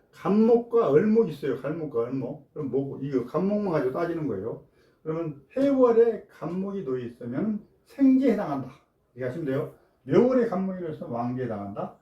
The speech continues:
미월에 간목이 놓여 있으면 묘지에 해당한다. 그다음에 순서대로 또 나간다고 그랬죠.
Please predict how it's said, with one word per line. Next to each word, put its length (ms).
미월에 440
간목이 360
놓여 160
있으면 420
묘지에 280
해당한다. 460
그다음에 200
순서대로 640
또 160
나간다고 400
그랬죠. 440